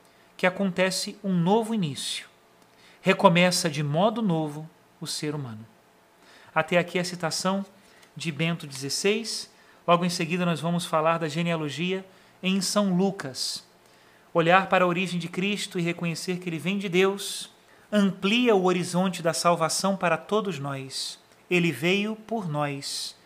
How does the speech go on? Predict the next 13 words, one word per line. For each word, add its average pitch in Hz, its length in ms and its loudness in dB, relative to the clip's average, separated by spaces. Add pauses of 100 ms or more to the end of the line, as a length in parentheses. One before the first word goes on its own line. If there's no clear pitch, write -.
(240)
e 175 80 -2
para 175 240 4
a - 20 0
nossa 147 340 -4
salvação. 151 640 -4 (840)
Recorramos 185 500 4
a 180 80 6
Nossa 170 300 0
Senhora 175 560 4
neste 165 300 -4
tempo 180 400 -2
do 170 80 -2
Advento. 143 600 -8